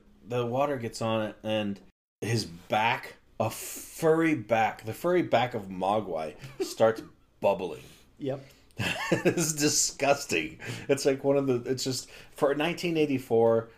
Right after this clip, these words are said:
Speaker 1: I would say the effects on this movie were really good.
Speaker 2: Yeah, they were, I think.
Speaker 1: 'Cause they ma-, they, even today in twenty nineteen, uh, I'm going,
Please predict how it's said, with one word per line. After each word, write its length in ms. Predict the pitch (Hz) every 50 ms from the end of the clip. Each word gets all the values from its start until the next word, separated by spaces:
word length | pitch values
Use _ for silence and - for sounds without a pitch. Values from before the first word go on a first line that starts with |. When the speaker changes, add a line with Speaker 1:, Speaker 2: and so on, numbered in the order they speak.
| _ -
Speaker 1:
I 120 | - 107 110
would 160 | 104 101 101
say 380 | - - 104 101 95 92 92 90
the 200 | 87 98 98 92
effects 440 | 90 - - 120 107 95 - - 110
on 140 | 101 95 95
this 200 | 92 90 - -
movie 480 | 104 101 95 92 92 92 90 90 87 - - - - - -
were 180 | - 95 95 90
really 320 | 85 87 87 80 80 80
good. 160 | 76 - - -
Speaker 2:
Yeah, 140 | 143 202 240
they 100 | 165 156
were, 200 | 190 151 - - - -
I 80 | -
think. 240 | 104 110 98 101 - - _ _ -
Speaker 1:
'Cause 380 | - 107 104 101 98 - -
they 140 | - 110 110
ma-, 120 | 107 110 95 - - - -
they, 280 | 127 117 117 104 - - _ -
even 300 | - 135 139 127 120 120
today 420 | 117 123 117 117 113 104 95 90 87
in 120 | 85 90
twenty 280 | - - 104 101 98 95
nineteen, 720 | 95 95 90 - - - 107 101 98 90 85 82 78 - _ - - - - - - - -
uh, 400 | 90 85 82 78 73 73 73 71 - - - - - - - - - -
I'm 140 | 104 107 101
going, 280 | 95 95 90 85 82